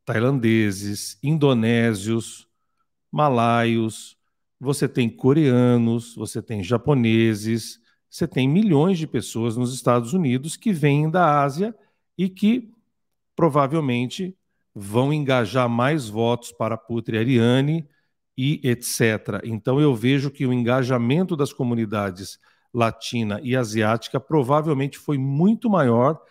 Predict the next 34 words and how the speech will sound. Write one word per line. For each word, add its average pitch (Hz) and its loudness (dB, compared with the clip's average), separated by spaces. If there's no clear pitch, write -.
do 127 -6
que - -4
a 139 0
comunidade 143 0
brasileira, 120 0
por 135 0
exemplo, 117 0
em - 0
Miami, 160 0
no, 107 -2
na 123 0
Flórida 120 -2
toda 131 -2
ou 131 -2
nos 131 -4
Estados 113 -2
Unidos. 110 -4
Eu 113 -2
não 135 4
sei 151 0
se - -4
a - -2
comunidade, 117 -2
não 120 2
estou 139 0
julgando, 123 2
mas 104 -2
eu 107 -2
não 127 0
sei 156 -2
se 170 -4
a 165 0
comunidade 113 0
brasileira 123 0